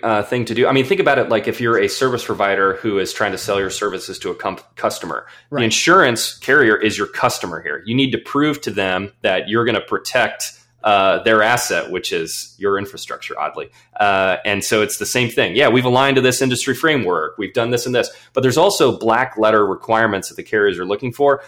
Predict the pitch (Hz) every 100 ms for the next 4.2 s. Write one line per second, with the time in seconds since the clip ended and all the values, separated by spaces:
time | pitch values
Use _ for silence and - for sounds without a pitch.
0 | _ 127 120 117 156 156 120 117 113 120
1 | 117 107 107 104 107 101 101 - 104 -
2 | 95 85 113 98 92 92 98 104 92 -
3 | - 95 107 95 87 95 98 95 90 -
4 | 87